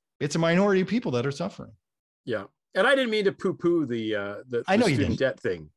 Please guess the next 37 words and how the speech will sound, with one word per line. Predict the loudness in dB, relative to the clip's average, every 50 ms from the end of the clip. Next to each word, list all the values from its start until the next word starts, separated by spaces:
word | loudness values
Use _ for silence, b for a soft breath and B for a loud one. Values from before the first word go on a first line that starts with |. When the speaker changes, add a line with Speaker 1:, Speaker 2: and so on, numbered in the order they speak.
| _ _ -2
Speaker 2:
either. | -2 0 0 -2 -4 -6 -6 -4
I | -2
mean, | 0 0 0 0
I | -2
Speaker 1:
No, | -2
Speaker 2:
think | -2 -2
Speaker 1:
but | 0 2
Speaker 2:
that | 2
Speaker 1:
that's | 2 2 2
a |
Speaker 2:
is | 2 2
a | 2
Speaker 1:
great | 4 4 4 4
Speaker 2:
thing. | 2
Speaker 1:
example. | 2 0 0 0 0 -2 -4 -6 -8
It's | -8 -8 -2
a |
Speaker 2:
But | 0 0 0
Speaker 1:
great | 0 -2
example. | -6 -8 -10 -10 -12 -12 -12 -4 -2
Speaker 2:
Yeah, | 0 0 0 -2 _
it | -4 -2
is. | 0 0 -2 -4 -8 -6 -6
I | -2
mean, | -2 0 -2 -2 -4 -8 -14 _ _ _ _ _
Speaker 1:
It's | -6 -4
not | -4 0
gonna | 0 0 2
win | 2 2 2 4 4
or, | 2 2 0 -2 -2
or | -2 -2 -2 0
lose | 0 0 0 0 0 -2
an | -2 -4
election, | -4 -4 -6 -8 -8 -10 -10 -8
I | -8
don't | -8 -10 -10
believe, | -10 -10 -10 -10 -12 -12 -14 -8